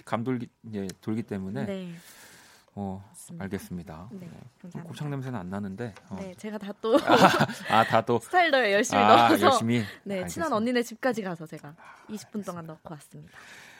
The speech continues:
Speaker 1: 아니, 육이구공 번님이,
Speaker 2: 네.
Speaker 1: 어, "희정 언니 에스엔에스 보니까 오토바이에 오르는 사진이 있던데
Speaker 2: 네,
Speaker 1: 진짜
Speaker 2: 네.
Speaker 1: 탈만한가요? 안 무서워요? 안 넘어졌어요? 안 아파요? 저도 한번
Speaker 2: 어.
Speaker 1: 도전해보고 싶어요."
Speaker 2: 어,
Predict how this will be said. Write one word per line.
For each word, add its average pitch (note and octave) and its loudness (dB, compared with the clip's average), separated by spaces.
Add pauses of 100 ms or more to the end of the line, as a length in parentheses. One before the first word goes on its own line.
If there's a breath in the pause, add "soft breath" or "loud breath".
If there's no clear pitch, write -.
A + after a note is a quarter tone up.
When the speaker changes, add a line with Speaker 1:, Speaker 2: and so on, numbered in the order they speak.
(180 loud breath)
Speaker 1:
아니, D3+ 0
육이구공 E3+ 0
번님이, C#3 -2
Speaker 2:
네. A#3+ 0
Speaker 1:
어, A3+ 0
"희정 A3 0
언니 F#3+ -2
에스엔에스 D#3 -6
보니까 G2+ -8
오토바이에 F3+ -2
오르는 D3+ 0
사진이 D#3+ -8
있던데 A2+ -6
Speaker 2:
네, A3+ -2
Speaker 1:
진짜 D#3+ -4
Speaker 2:
네. E3+ -16
Speaker 1:
탈만한가요? G#3 -4
안 G2+ -6
무서워요? D3 -4
안 G#2+ -4
넘어졌어요? D#3 -4
안 G#2 -4
아파요? D3+ -2
저도 A#2+ -6
한번 B2 -4
Speaker 2:
어. A#3 0
Speaker 1:
도전해보고 G#2+ -2
싶어요." - -16
Speaker 2:
어, A#3+ -2